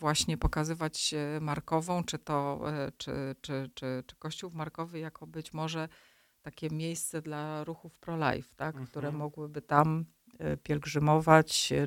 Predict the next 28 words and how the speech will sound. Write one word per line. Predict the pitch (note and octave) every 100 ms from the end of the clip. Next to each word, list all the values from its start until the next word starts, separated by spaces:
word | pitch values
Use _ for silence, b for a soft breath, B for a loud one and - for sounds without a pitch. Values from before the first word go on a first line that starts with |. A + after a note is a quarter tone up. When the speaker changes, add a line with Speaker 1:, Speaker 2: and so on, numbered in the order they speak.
| -
Speaker 1:
czy, | - C#3+ C#3+ C#3+
czy, | - C#3+ C#3+
no | C#3
ale | E3+
Speaker 2:
Mhm. | E3
Speaker 1:
to | F3
już | E3+ -
są | E3
jakby | D#3 D3+ D3+
tutaj, | D#3+ D3 D3
nie | D3+
chcę | -
wchodzić | D3 D3+ C#3+
Speaker 2:
Tak. | B2+ -
Speaker 1:
na | D3+ C#3+ - B B
<laughs> | - E3+ - - F#3 - - - - - - - -
tereny, | D#3 D#3 D3+ D3+
y, | D3 D3 C#3+ C#3+ C#3 C#3+
Speaker 2:
Okej. | - D3 D3 - - D3 C#3+ C3+ C3+ C#3 - D#3
Speaker 1:
y, | D3+
Kościoła. | D3+ - C#3 C3 - - b b b b -
Speaker 2:
Ministerstwo | F3 F#3+ - G3+ G#3+ -
Rodziny | F#3 E3+ F#3
i | F3
Polityki | E3+ E3 E3 -
Społecznej | - E3 E3 - E3+ E3+ - _ _
co | - D#3+ D3+
przygotowało? | - - C3+ C3+ C3+ B2+ C3+ C3